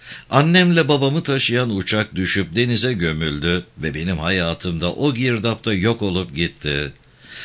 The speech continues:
Altmış altı yılının Ağustos ayıydı. Bir havayolu şirketi Karachi'ye doğrudan sefer koyma kararı almıştı.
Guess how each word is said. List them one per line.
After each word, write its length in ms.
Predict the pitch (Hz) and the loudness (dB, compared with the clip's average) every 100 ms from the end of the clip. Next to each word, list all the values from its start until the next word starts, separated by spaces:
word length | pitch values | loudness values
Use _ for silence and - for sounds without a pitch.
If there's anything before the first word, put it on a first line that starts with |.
| - - | -8 0
Altmış 420 | 147 - 170 147 | 0 2 0 2
altı 300 | 147 139 180 | 2 2 0
yılının 460 | 135 78 80 104 | 0 0 0 0
Ağustos 560 | 101 107 104 - 107 90 | 0 0 0 0 -2 0
ayıydı. 600 | 87 82 85 76 78 73 - - - - | 0 0 0 0 -2 -4 -10 -20 -20 2
Bir 160 | 147 175 | 6 6
havayolu 560 | 139 151 180 131 101 | 4 4 4 4 2
şirketi 600 | - 95 85 90 85 101 | 2 0 -2 -2 0 -2
Karachi'ye 760 | 107 120 135 139 139 78 80 87 | 0 0 0 0 0 0 0 0
doğrudan 460 | 123 127 123 135 | 0 -2 -2 -2
sefer 460 | 131 127 117 135 117 | 0 0 2 0 0
koyma 400 | 120 117 101 107 | 0 0 0 -2
kararı 480 | 95 95 90 90 80 | -2 -2 0 0 0
almıştı. 840 | 92 78 80 80 - 76 76 | 0 0 -2 -2 -2 0 -2